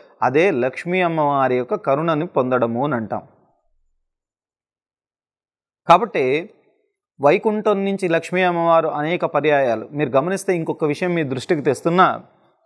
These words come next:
అమ్మవారికి ఉన్నంత ప్రేమ, అమ్మవారికి ఉన్నంత సహనము, అమ్మవారికి ఉన్నంత వైశిష్ట్యమైనటువంటి అనుగ్రహము, ఇచ్చేటటువంటి అనుగ్రహం చిన్నది కాదండి. అందుకే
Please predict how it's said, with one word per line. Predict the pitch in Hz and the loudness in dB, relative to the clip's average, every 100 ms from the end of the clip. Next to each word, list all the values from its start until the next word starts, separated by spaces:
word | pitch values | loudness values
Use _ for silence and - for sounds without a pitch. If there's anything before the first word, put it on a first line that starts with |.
| _ _ _ _ _ _ _ _ _ _ _ - | _ _ _ _ _ _ _ _ _ _ _ -2
అమ్మవారికి | 139 202 220 220 220 214 | 4 6 8 6 4 2
ఉన్నంత | 196 196 190 190 180 | -2 -4 -4 -4 -4
ప్రేమ, | 175 - 175 190 196 | -4 0 2 2 2
అమ్మవారికి | 233 214 160 185 202 196 185 | 4 4 2 2 2 2 0
ఉన్నంత | 185 170 165 | -2 -4 -4
సహనము, | 156 165 147 180 190 190 240 | -2 2 2 2 -2 0 2
అమ్మవారికి | 190 175 190 190 185 180 | 2 4 6 6 4 -2
ఉన్నంత | 170 170 165 | -4 -6 -4
వైశిష్ట్యమైనటువంటి | 156 156 156 180 - 185 170 170 160 160 151 | -2 -2 -2 -4 -2 -2 0 -2 -2 -2 2
అనుగ్రహము, | 139 156 151 160 156 175 196 147 | 2 2 0 0 0 -2 -2 -2
ఇచ్చేటటువంటి | 139 - 185 180 143 143 | -4 0 0 0 -4 -4
అనుగ్రహం | 139 165 160 170 | -2 0 0 -2
చిన్నది | 151 147 147 | -2 0 0
కాదండి. | 123 107 101 110 110 _ _ _ _ _ _ _ _ | 0 -2 -4 -12 -16 _ _ _ _ _ _ _ _
అందుకే | 120 156 190 170 127 165 - | 0 2 4 4 2 -2 -6